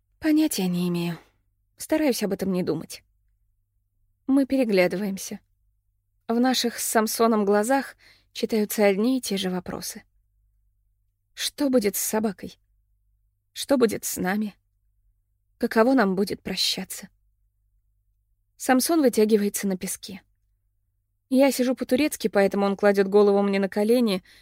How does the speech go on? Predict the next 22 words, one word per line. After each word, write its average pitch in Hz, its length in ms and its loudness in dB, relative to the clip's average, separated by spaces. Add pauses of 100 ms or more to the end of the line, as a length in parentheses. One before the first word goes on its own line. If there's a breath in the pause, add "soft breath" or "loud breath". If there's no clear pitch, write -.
(140 soft breath)
и 208 100 -2
поднимает 202 500 2
на 196 60 0
меня 190 240 0
серьёзный 180 500 -2
взгляд. 185 420 -10 (1080)
Зарываюсь 330 440 2
пальцами 240 480 0
в 196 40 0
его 202 260 2
волосы, 240 500 -2 (360 soft breath)
стараясь 233 420 2
жить 214 300 2
в 196 60 -6
моменте 214 640 0
и 220 100 2
ни 196 140 4
о 175 100 4
чём 196 280 -4
больше 160 300 -4
не 151 140 -4
думать. - 400 -12